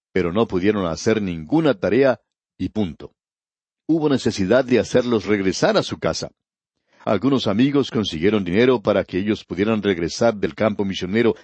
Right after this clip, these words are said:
a su casa. Y creemos que no es necesario decir que ellos se separaron, se divorciaron, y parece que ella se casó otra vez.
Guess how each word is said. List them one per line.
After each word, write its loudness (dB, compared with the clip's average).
a -2
su -4
casa. 0
Y -2
creemos 2
que -2
no 2
es 0
necesario 0
decir -2
que 0
ellos 0
se 0
separaron, 0
se -16
divorciaron, 0
y -4
parece 0
que 0
ella 2
se -2
casó -2
otra -2
vez. -8